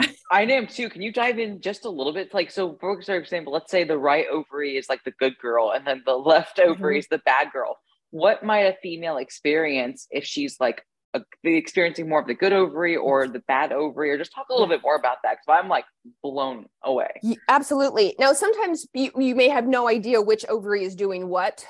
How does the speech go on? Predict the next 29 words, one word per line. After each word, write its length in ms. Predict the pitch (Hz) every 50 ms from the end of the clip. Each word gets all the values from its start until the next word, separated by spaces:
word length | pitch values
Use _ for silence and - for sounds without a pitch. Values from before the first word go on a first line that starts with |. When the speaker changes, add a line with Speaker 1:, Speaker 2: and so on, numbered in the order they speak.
| - _ 226
Speaker 3:
unless 340 | 233 233 233 233 240 -
you 80 | 233 226
can 160 | - 233 196
f-, 160 | 185 - - - -
maybe 240 | 226 226 214 214
feel 460 | 214 - - - 269 247 226 202 156 143
it. 140 | - -
So 120 | - 277 285
some 160 | - 392 339
people 220 | 359 359 370 330
feel 420 | 302 - _ 262 254 269 254 240 202
ovulation. 540 | 185 202 196 202 185 180 175 185 190 175 170
Speaker 1:
Mm-hmm. 40 |
Speaker 3:
They'll 100 | 165 165
feel 160 | 175 - 196 220
twinges, 520 | - - 359 311 247 196 170 127 - -
right? 200 | 185 175 196 190
They'll 120 | - 185
feel 160 | 185 190 180 180
twinges 340 | - 202 196 190 185 180
on 60 | 185 180
the 80 | 202
right 160 | 240 285 277
side, 260 | - 294 277 285 269 -
twinges 320 | - 226 226 233 226 208
on 80 | 208 202
the 60 | 196
left 180 | 190 190 190
side. 320 | - 190 185 185 185 185